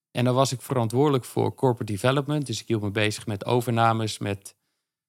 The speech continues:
ja, herstructureringen, verbeterprojecten.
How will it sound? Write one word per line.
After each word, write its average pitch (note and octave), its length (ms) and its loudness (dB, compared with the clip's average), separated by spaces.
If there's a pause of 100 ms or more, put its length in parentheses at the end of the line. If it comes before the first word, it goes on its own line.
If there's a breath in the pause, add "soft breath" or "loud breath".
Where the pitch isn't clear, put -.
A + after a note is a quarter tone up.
(140)
ja, G#2 120 -4
herstructureringen, A#2+ 1120 0
verbeterprojecten. B2+ 1160 0